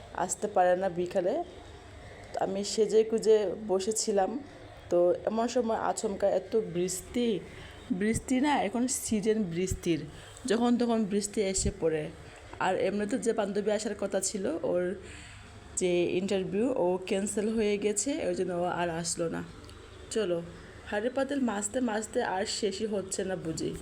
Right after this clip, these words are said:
তো একটু শেয়ার করে দেই কী কী রান্না করেছি প্রতিদিনের মতো। একই, একই,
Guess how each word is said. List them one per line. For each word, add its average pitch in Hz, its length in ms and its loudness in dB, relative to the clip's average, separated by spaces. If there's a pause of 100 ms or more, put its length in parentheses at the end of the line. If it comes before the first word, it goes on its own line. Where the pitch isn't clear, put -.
(480)
তো - 60 2
একটু 302 200 4
শেয়ার 339 340 8
করে 320 300 8
দেই 320 220 8
কী 320 160 4
কী - 100 6
রান্না 311 260 10
করেছি 285 420 8
প্রতিদিনের 294 520 6
মতো। 277 300 8
একই, 262 360 10 (180)
একই, 262 320 4